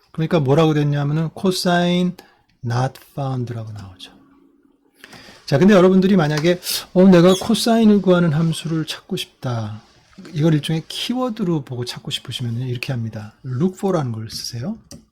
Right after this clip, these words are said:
look for cosine 이렇게. 자, 그러면 설명문에 씨오에스아이엔 이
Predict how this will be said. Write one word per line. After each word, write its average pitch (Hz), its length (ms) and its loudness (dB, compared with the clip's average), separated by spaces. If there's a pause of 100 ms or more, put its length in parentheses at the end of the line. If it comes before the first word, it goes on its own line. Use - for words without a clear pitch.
(1120)
look 147 340 -2
for 165 240 -8
cosine 131 440 -8
이렇게. - 280 -16 (4000)
자, 139 120 -4
그러면 156 540 0 (640)
설명문에 175 1160 4 (640)
씨오에스아이엔 156 1400 2
이 113 200 0